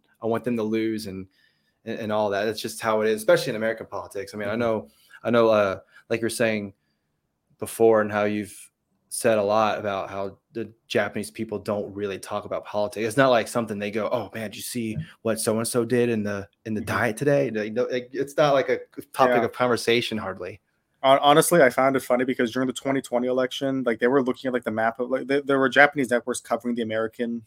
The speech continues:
Speaker 2: election, and it said they're more enthusiastic about the American election <laughs> than they are about their own election, because you had, like, all these, like, panel, panelists, like, just saying, like, who could win what state, you know, it's almost like a sports game, you know,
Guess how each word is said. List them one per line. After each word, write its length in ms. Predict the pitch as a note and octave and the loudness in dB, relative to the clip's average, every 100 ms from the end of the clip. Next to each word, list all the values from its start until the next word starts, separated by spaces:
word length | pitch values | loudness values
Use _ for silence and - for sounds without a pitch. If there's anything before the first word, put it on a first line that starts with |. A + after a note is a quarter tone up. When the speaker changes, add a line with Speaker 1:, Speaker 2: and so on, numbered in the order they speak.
| - | -4
Speaker 2:
election, 500 | B2 A#2+ - B2+ B2+ - - - | -2 -2 -4 -8 -8 -12 -20 -14
and 80 | B2+ | -8
it 40 | |
said 120 | A2+ A#2+ | -6 -2
they're 80 | |
more 220 | B2 D3 F#3+ | 2 4 2
enthusiastic 600 | F3+ D#3 C3 B2 B2 C3 | 2 0 4 4 4 0
about 200 | B2+ B2 | 0 0
the 80 | |
American 340 | A2+ A2+ A#2 C3 | -2 -2 -4 -2
election 320 | A#2+ A#2 B2+ | -2 -2 -6
<laughs> 100 | B2 | 2
than 60 | F3+ | 6
they 60 | |
are 140 | C3+ B2 | 6 6
about 160 | B2 | 2
their 160 | A#2 A2+ | 0 -2
own 80 | A#2 | -4
election, 500 | A2 G#2+ - G#2 A2 - | -4 -6 -8 -14 -14 -8
because 300 | A#2+ C3 A#2 - - - | -4 -2 -4 -10 -20 -4
you 80 | C3 | 2
had, 120 | B2+ | 4
like, 120 | C3+ C3+ | 4 2
all 240 | C#3+ D3+ | 6 6
these, 180 | D3 D3 | 6 4
like, 180 | D3 B2 | 2 2
panel, 400 | B2+ B2+ C3+ D#3 | -2 -2 -4 -4
panelists, 320 | B2+ B2+ B2+ B2+ | -4 -4 -4 -6
like, 80 | |
just 180 | A#2+ A#2+ | -6 -6
saying, 160 | - B2 | -6 -6
like, 140 | A#2 | -6
who 160 | A2 B2 | -4 -6
could 140 | A#2+ | -4
win 160 | A#2 A#2 | -6 -4
what 180 | A#2 A2+ | -4 -4
state, 440 | - A2+ A2+ A2+ | -6 -4 -4 -6
you 60 | A2 | -8
know, 120 | A2 | -6
it's 120 | A2 | -4
almost 180 | A#2+ A#2+ | -6 -6
like 80 | A2 | -10
a 20 | |
sports 340 | - A#2 A2 | -8 -8 -8
game, 220 | - G#2+ G2+ | -8 -10 -10
you 60 | G#2+ | -10
know, 200 | G#2+ | -10